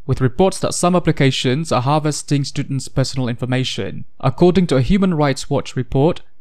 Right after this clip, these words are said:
eighty-nine percent of the one hundred and sixty-four observed education technology products seem to engage in data harvesting practices that put children's rights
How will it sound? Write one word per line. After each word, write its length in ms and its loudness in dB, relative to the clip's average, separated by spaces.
eighty-nine 540 4
percent 540 0
of 200 -2
the 80 0
one 220 0
hundred 340 0
and 80 0
sixty-four 640 -2
observed 520 0
education 540 -2
technology 560 0
products 580 -4
seem 340 0
to 140 -8
engage 440 2
in 80 0
data 300 2
harvesting 540 -4
practices 760 -4
that 220 -4
put 180 2
children's 500 -2
rights 540 -4